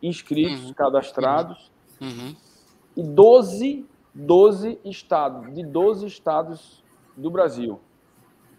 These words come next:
Speaker 1: Doze.
Speaker 2: Certo.
Speaker 1: Esse ano já passou dos dois mil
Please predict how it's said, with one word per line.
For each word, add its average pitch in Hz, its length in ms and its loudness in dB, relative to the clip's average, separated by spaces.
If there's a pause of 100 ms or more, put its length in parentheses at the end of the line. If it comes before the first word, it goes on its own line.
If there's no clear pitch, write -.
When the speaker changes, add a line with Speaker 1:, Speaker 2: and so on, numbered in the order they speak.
(500)
Speaker 1:
Doze. 123 520 -2 (840)
Speaker 2:
Certo. 131 360 -10
Speaker 1:
Esse 151 240 -8
ano 143 440 -6 (200)
já 135 180 -2
passou 156 640 -4 (380)
dos 120 200 -12
dois 120 240 -6
mil 160 400 -6